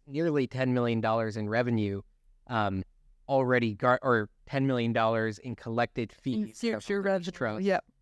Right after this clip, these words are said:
Speaker 1: Yeah, in
Speaker 2: exactly.
Speaker 1: future revenues, which are, like, not on the books yet,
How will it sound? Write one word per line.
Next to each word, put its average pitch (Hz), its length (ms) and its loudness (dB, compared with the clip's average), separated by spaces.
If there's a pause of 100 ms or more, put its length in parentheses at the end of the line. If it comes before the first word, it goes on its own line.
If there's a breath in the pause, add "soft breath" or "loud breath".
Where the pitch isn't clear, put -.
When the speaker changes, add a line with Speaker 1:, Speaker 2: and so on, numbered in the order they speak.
(200)
Speaker 1:
Yeah, 135 200 0
in 117 60 2
Speaker 2:
exactly. 151 180 -4
Speaker 1:
future 127 280 -2
revenues, 120 580 -2 (440)
which 135 180 -4
are, 127 280 4
like, 123 300 0 (260)
not 135 140 0
on 127 140 2
the 127 60 0
books 123 300 -2
yet, 139 260 0